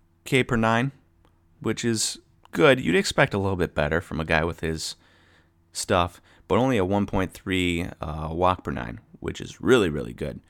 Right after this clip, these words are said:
Not as many strikeouts, but limiting, uh, free passes. I'll take that all day. So Dustin May, a definite, definite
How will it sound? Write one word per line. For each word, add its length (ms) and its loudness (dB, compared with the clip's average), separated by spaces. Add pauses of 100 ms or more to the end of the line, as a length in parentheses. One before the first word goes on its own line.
(920)
Not 200 4
as 100 0
many 160 2
strikeouts, 580 2
but 120 0
limiting, 720 0
uh, 220 -4
free 240 -2
passes. 640 -2 (240)
I'll 120 -4
take 220 -6
that 180 -2
all 100 -6
day. 200 -12 (1600)
So 340 4
Dustin 440 2
May, 300 2 (360)
a 100 -2
definite, 640 2 (1300)
definite 460 4